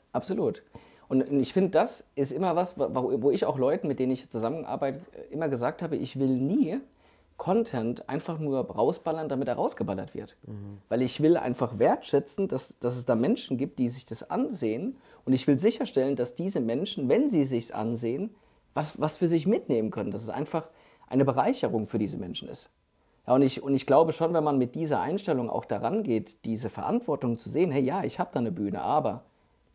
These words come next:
Speaker 1: das sind Menschen, ja. Und da gibt's ja dieses, äh, diese berühmte Satz, ähm, "Ich bin okay, erfordert Mut.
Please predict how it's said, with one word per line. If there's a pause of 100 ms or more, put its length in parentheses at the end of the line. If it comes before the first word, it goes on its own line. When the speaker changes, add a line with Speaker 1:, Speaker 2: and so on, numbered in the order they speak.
(120)
Speaker 1:
das
sind
Menschen,
ja. (300)
Und
da
gibt's
ja
dieses,
äh,
diese
berühmte
Satz,
ähm,
"Ich
bin
okay,
erfordert
Mut.